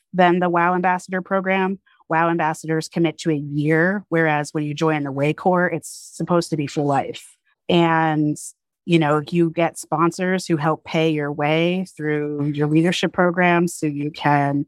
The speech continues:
focus on that rather than, you know, on external work. And once you have sponsors who are paying your way, you are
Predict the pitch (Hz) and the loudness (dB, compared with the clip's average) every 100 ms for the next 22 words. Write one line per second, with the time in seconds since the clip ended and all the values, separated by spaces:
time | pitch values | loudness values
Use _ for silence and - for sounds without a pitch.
0 | _ _ _ _ 180 170 165 170 160 156 | _ _ _ _ 2 2 0 0 2 2
1 | 156 160 - 160 143 147 147 143 143 143 | 2 0 -2 -4 -4 -4 -4 -4 -2 -2
2 | 143 143 - 139 135 139 165 143 135 135 | -4 -6 -6 -2 0 0 2 2 2 2
3 | 131 147 - 147 147 143 135 143 190 - | -2 -4 -2 0 2 0 0 2 2 2
4 | - _ - 170 180 170 147 - 170 240 | -8 _ 0 2 2 2 -4 -4 2 2
5 | - 156 - 151 - 156 147 131 156 175 | 2 -4 -4 -8 -4 -2 -2 0 2 2
6 | 160 208 131 | 2 0 -2